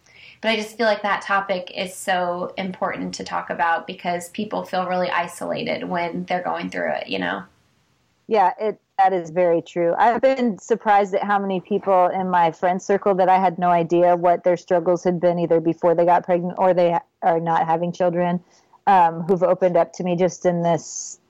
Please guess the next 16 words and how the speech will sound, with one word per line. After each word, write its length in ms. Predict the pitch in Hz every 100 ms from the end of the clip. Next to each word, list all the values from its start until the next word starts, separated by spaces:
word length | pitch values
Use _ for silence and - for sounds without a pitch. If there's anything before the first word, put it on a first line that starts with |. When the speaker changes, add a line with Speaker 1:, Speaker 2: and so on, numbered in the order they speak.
| -
Speaker 2:
these 200 | 185 165
last 320 | 160 160 -
few 120 | 190 170
months, 440 | 165 175 156 - -
and 380 | 170 165 165 - _ _ _ - - _
you 140 | 240 294
would 140 | 370
have 180 | 339 320
no 200 | 320 320
idea. 760 | 320 294 226 226 392 196 147 - _ _ 233
Speaker 1:
Mm-mm. 400 | 175 196 196 190 _ _ _ - - - -
Yeah, 240 | 196 190
for 100 | -
sure. 440 | - 208 190 - - - - - - - - _ _ _ _ -
So 240 | - 330
tomorrow, 880 | - 311 320 359 277 277 311 339